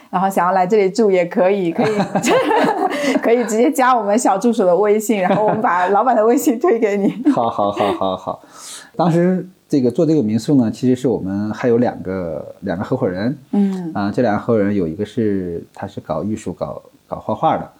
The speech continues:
Speaker 1: 哦。
Speaker 2: 啊，所以说一些我们的品控啊，是让他去把一下关的。
Speaker 1: 哦。
Speaker 2: 啊，然后呢，这是我们三个人，我第三这个数字是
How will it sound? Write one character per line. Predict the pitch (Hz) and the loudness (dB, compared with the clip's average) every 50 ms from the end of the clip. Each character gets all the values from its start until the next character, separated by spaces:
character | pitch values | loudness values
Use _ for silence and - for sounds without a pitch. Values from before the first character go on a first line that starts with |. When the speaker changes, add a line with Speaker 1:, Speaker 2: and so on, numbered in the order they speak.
| _ _ - | _ _ -8
Speaker 1:
哦。 | - - | -4 -4
Speaker 2:
啊， | 175 180 180 - - 107 104 104 101 | -2 -2 -2 -4 -4 -2 -2 -2 -2
所 | 101 - 120 120 | -2 -2 0 -2
以 | 113 | -2
说 | 104 - 113 | 0 -2 -2
一 | 110 110 | 0 -2
些 | 113 - - 117 110 110 110 113 110 - - | -2 -4 -2 -2 0 0 0 0 0 -2 -4
我 | 95 95 90 | -6 -8 -6
们 | 92 101 | -4 -4
的 | 110 | -4
品 | 110 - - 82 | -6 -6 -10 -8
控 | 87 - 139 123 107 | -4 -2 0 0 0
啊， | 101 92 90 | 0 -2 -6
是 | - - 104 | -8 -8 -6
让 | 101 101 98 92 | -6 -6 -6 -8
他 | - - 101 107 110 | -8 -8 -8 -8 -8
去 | 107 - - 101 90 87 - | -10 -10 -8 -8 -8 -8 -8
把 | - 90 - | -10 -10 -10
一 | - | -10
下 | - - 87 | -12 -12 -12
关 | - - 92 87 90 85 | -10 -8 -10 -10 -10 -12
的。 | - - _ _ - - | -14 -14 _ _ -20 -14
Speaker 1:
哦。 | - 180 175 175 202 | -12 -12 -12 -10 -8
Speaker 2:
啊， | - 95 98 95 82 80 76 87 | -6 -4 -4 -4 -4 -6 -6 -6
然 | 110 120 | -4 -2
后 | 139 160 | 0 0
呢， | 147 143 139 135 135 131 | 2 2 2 0 -2 -4
这 | - 151 143 | -6 -6 -4
是 | 147 | -4
我 | 123 | -2
们 | 113 | -4
三 | 113 - - 139 139 | -4 -6 -6 -6 -4
个 | 147 | -2
人， | 135 113 101 98 | -2 -2 -4 -6
我 | 98 | -8
第 | - - | -8 -10
三 | - - 151 143 151 | -10 -8 -6 -4 -4
这 | 156 147 | -2 -2
个 | 123 | -4
数 | - - 135 123 | -4 -8 -10 -10
字 | 113 110 101 | -8 -8 -10
是 | 101 - - 110 104 101 95 | -12 -12 -12 -12 -12 -12 -12